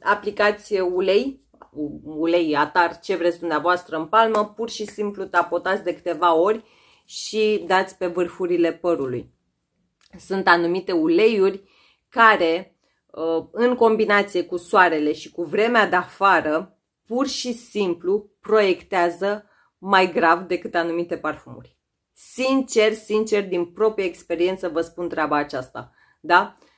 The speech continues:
Uh, uleiurile, atarurile sau ce vreți dumneavoastră, vremea lor propice, da, pentru a străluci și pentru a proiecta,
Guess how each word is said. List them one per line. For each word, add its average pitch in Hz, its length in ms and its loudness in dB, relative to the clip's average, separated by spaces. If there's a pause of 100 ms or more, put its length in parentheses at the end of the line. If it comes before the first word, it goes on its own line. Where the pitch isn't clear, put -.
(120)
Uh, 170 400 0 (180)
uleiurile, 226 1000 2 (120)
atarurile 190 880 0
sau 170 260 -4
ce 214 180 0
vreți 208 280 -2
dumneavoastră, 185 800 0 (300)
vremea 220 880 4
lor 208 560 2 (360)
propice, 202 880 0
da, 165 240 4
pentru 175 340 -4
a 165 100 2
străluci 175 720 -4
și 185 180 -10
pentru 165 340 -4
a 160 100 2
proiecta, 165 800 -2